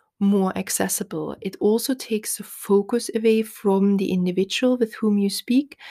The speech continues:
which sometimes makes it easier for, for your research participants to express themselves or give them a way to express themselves more appropriately, because there's only so much you can do with language.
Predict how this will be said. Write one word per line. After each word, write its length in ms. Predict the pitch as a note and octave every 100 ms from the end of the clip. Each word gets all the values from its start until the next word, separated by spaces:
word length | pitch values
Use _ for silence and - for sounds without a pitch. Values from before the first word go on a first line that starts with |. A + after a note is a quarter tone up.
| - -
which 220 | - - -
sometimes 600 | A3+ A3+ A3+ A3+ G#3+ -
makes 300 | G3 G3 G3
it 120 | -
easier 600 | G3 G3 G3+ G3+ F#3 F3 F#3
for, 360 | - F#3+ F3+ -
for 380 | - - F#3+ F3+
your 180 | F3+ F3+
research 380 | G#3 - F#3+ -
participants 640 | - - G3+ - F3+ F3+
to 100 | -
express 560 | - - - G#3 A3 -
themselves 580 | A3+ G#3+ G#3+ G3 G#3 - - - - - -
or 180 | C4+
give 200 | C#4+ C#4+ -
them 140 | G#3
a 100 | F#3
way 240 | F#3 F#3+ G3+
to 180 | - G3
express 520 | - - F#3 F3 -
themselves 540 | F#3+ F#3+ F#3 G3 F#3
more 240 | F#3+ F#3 F3+
appropriately, 880 | G#3+ - - - - - - D#3 -
because 540 | - - G3+ G3 - -
there's 200 | G3 G3
only 160 | F3+
so 220 | E3+ - F3+
much 320 | F3+ G#3 -
you 60 |
can 160 | - F3+
do 120 | F3
with 180 | E3 F3
language. 560 | F#3+ F3 F3 - -